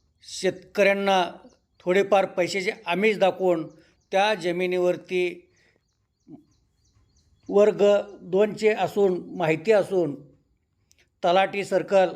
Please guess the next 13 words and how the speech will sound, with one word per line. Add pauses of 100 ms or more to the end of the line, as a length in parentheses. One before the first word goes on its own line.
(160)
महसूल
अधिकाऱ्याच्या
हाताशी
धरून (480)
त्या (180)
शासकीय
जमिनीवरती (760)
शासनाचा
अधिकार
आ-, (200)
आहे. (1300)
हे
अधिकार